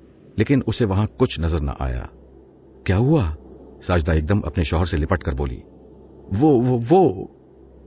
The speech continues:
ناصر مرزا نے انتہائی خوفزدہ لہجے میں روشن دان کی طرف اشارہ کیا۔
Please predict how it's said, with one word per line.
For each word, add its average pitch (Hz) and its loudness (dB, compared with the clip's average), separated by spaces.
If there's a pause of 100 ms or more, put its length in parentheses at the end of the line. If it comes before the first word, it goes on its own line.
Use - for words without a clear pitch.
ناصر 90 0
مرزا 87 2
نے 90 2
انتہائی 85 0
خوفزدہ 87 -2
لہجے 85 0
میں 85 0
روشن 78 0
دان 80 2
کی 78 -4
طرف 80 -2
اشارہ 78 -2
کیا۔ 65 -8